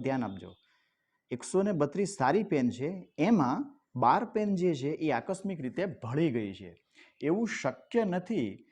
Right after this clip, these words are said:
કે કેવળ પેનને જોઈને કહી શકાય કે પેન જે છે એ ખામીવાળી છે. બરાબર છે? પેન ખામીયુક્ત છે કે નહીં, આ જથ્થામાંથી એક પેન યાદૃચ્છિક રીતે કાઢવામાં આવે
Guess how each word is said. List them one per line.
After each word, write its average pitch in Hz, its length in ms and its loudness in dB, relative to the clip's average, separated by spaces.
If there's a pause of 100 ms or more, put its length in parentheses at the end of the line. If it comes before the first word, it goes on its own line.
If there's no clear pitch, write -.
(340)
કે 196 160 4 (260)
કેવળ 202 480 4
પેનને 185 400 2
જોઈને 175 280 2 (100)
કહી 170 200 0
શકાય 131 460 -4
કે 170 80 -6 (160)
પેન 185 340 -2
જે 143 140 0 (100)
છે 139 140 -4 (460)
એ 156 100 -2 (200)
ખામીવાળી 131 760 2 (720)
છે. 120 180 -2 (560)
બરાબર 196 340 2
છે? 233 100 -2 (560)
પેન 113 220 -2 (120)
ખામીયુક્ત 127 520 0 (160)
છે 175 160 -2 (340)
કે 196 140 8
નહીં, 202 400 4 (580)
આ 196 160 6 (100)
જથ્થામાંથી 160 800 2 (520)
એક 202 240 10 (180)
પેન 170 240 8 (500)
યાદૃચ્છિક 196 680 4
રીતે 156 200 2 (140)
કાઢવામાં 135 520 2
આવે 104 220 -4